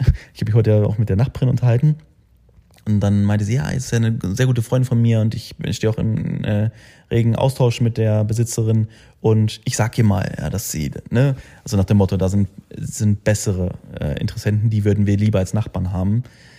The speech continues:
Äh, meinte sie das heute. Kann natürlich auch Spaß gewesen sein, keine Ahnung. Aber ich hab versucht, irgendwie alle Karten zu ziehen, die wir ziehen können, ohne dass wir überhaupt gerade eine Macht haben darüber.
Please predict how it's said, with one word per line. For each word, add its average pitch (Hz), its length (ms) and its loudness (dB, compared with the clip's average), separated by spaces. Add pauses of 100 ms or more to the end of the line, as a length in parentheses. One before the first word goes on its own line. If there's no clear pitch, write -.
(280)
Äh, 90 200 0
meinte 98 320 -2
sie 98 100 0
das 95 180 -2
heute. 110 400 0 (180)
Kann 104 120 -2
natürlich 98 200 0
auch 90 80 0
Spaß - 300 -4
gewesen 107 260 0
sein, 98 160 0
keine 98 240 0
Ahnung. 110 300 2 (400)
Aber 95 180 0
ich 95 80 0
hab - 80 -6
versucht, 107 280 -2
irgendwie 101 280 0
alle 107 140 0
Karten 101 280 -2
zu 101 120 -4
ziehen, 107 260 0
die 101 140 -2
wir 104 320 0
ziehen 117 320 2
können, 110 580 2 (140)
ohne 117 360 4
dass 101 220 0
wir 107 220 0
überhaupt 117 440 0
gerade - 200 -4
eine 104 80 2
Macht 117 280 0
haben 92 220 0
darüber. 98 440 0